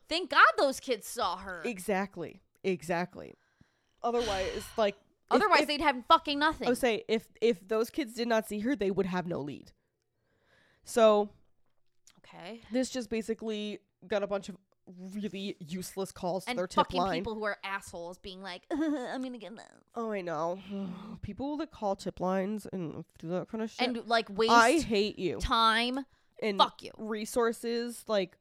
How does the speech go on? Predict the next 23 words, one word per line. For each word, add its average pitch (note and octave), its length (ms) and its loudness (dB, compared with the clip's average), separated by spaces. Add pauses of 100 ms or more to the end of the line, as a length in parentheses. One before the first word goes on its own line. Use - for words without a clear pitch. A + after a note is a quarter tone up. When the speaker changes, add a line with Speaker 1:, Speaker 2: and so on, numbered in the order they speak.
Speaker 2:
s-, - 200 -20
fuck E3+ 160 -8
you. - 60 -18 (540)
Speaker 1:
<laughs> - 80 -4 (240)
Speaker 2:
Um, A#3 360 4 (640)
so B3 480 2 (200)
it A#3+ 160 -6
wouldn't D#4+ 240 -8
be B3 320 -6
until A#3 300 -8
police A3+ 400 -10
spoke F3+ 520 -10
with F#3+ 200 -14
a G3+ 80 -6
well-known G#3 480 -6
informant - 760 -8 (160)
that - 160 -10 (100)
any G#3 360 -4 (140)
good E3+ 400 -6
tips - 360 -18
would - 100 -18
come - 220 -20
through. - 160 -20